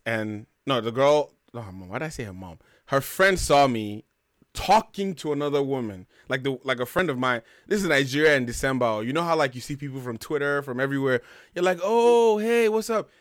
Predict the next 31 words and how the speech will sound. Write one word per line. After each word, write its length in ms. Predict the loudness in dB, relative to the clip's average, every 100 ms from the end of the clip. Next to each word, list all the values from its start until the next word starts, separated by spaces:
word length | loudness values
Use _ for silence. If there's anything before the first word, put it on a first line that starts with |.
| -6
We're 120 | -4
standing 440 | -2 0 0 2 0
in 120 | -4
front 560 | -6 -10 -2 0 0 -2
of 120 | -2
each 200 | -2 0
other, 320 | 0 0 -8 _ _ _ -4
and 140 | -2
she 100 | 0
records 500 | -2 -2 0 0 -2
a 60 | -4
video 440 | 0 2 2 0
of 100 | -2
me 360 | -6 -8 -10 -16 _
and 120 | -8 -8
sends 420 | -4 -2 -2 -4
it 160 | -8 -10 _ -18
to 180 | -10 -6
that 260 | -6 -6
girl. 320 | -10 -10 -12 -18 _ _ _
So 100 | -2
that 160 | 0 2
girl's 220 | 0 0
gonna 160 | -6 -6
be 100 | -6
like, 320 | -6 -8 _ _ _ _ _ -6
"Oh, 120 | -2
I 100 | -2
heard 260 | 0 -2
you 180 | -4 -2
at 360 | -2 -2 -4